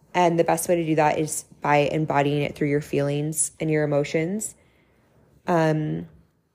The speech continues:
yeah, I, I hope that you guys give this a try. And if you,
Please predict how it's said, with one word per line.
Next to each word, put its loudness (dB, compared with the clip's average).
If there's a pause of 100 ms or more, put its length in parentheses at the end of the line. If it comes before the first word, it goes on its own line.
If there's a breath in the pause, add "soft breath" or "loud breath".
(1300)
yeah, 0
I, 2
I 2
hope -2
that 0
you -2
guys 2
give 0
this -2
a -6
try. -2
And 0 (480)
if 0
you, 4